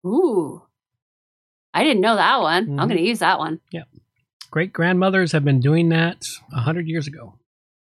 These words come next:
Speaker 2: It was, it was,
Speaker 1: Excellent.
Speaker 2: it was a secret that was passed down through the generations up until about, uh, the nineteen seventies and eighties when they decided we no longer needed all that information. I
Speaker 1: Yeah.
Speaker 2: think that was the beginning of the end when they stopped encouraging people to pass along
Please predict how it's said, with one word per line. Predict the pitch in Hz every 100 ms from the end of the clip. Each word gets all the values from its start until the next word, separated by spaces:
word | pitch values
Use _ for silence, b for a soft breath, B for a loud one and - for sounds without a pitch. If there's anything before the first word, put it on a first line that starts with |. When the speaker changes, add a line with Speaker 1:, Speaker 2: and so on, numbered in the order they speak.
| _
Speaker 2:
It | 135
was, | 147 135
it | -
was, | 160 - 180
Speaker 1:
Excellent. | - 170 156
Speaker 2:
it |
was | 165
a | 151
secret | 127 202 202 226 220
that | 175 -
was | 131
passed | - 165 175 175 -
down | 160 165
through | 156 143
the | 127
generations | 120 139 135 147 170 202 202 -
up | - 156
until | 170 160 170 160
about, | 127 135 151 - -
uh, | 139 139 139 143 143
the | 139
nineteen | 151 - 170 156
seventies | 160 160 156 147
and | 147
eighties | 151 190 202 -
when | 143 147
they | 151 151 156 156 147 -
decided | 151 - 180 214 226
we | 220
no | 214
longer | 226 233 233
needed | 233 254 233
all | 160
that | 135 135
information. | 131 135 131 120 127 117 _ _ b _ _ _ -
I | 190
Speaker 1:
Yeah. |
Speaker 2:
think | 226 220
that | 214
was | 254 208
the | 196
beginning | 180 139 156 185 196
of | 170
the | 147 135
end | 156 151 139
when | 123 131
they | 135 131
stopped | - - 151 180 -
encouraging | 160 127 156 151 156 143 131
people | 120 151 - 139
to | 123
pass | 120 120 143 135
along | 151 131 135 135 131 131